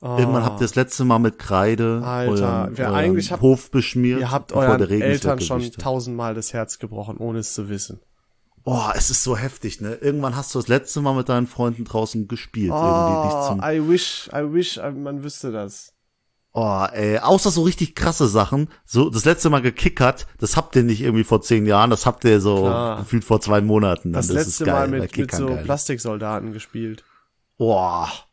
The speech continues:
Speaker 2: das letzte Mal mit Murmeln und so, und
Speaker 1: <gasps>
Speaker 2: Beyblades.
Speaker 1: Murmeln, Alter, richtig oldschool, aber richtig geil.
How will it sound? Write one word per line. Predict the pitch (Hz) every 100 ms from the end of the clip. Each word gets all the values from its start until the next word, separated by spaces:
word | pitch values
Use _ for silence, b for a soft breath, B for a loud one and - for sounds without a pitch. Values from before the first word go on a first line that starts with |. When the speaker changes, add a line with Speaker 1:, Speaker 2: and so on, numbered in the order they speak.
| _
Speaker 2:
das | - 110
letzte | 117 131 - - 123
Mal | 113
mit | 113 101 110
Murmeln | 113 131 139 98
und | 92 95
so, |
und | 196 240 233 160 143
Speaker 1:
<gasps> | 110
Speaker 2:
Beyblades. | 117 165 104 - -
Speaker 1:
Murmeln, | - - 370 359 339 -
Alter, | 131 131 131 127 120 123 110 110
richtig | 160 214 - 175
oldschool, | 165 208 - 151 123
aber | 123 135
richtig | 165 190
geil. | - 185 196 127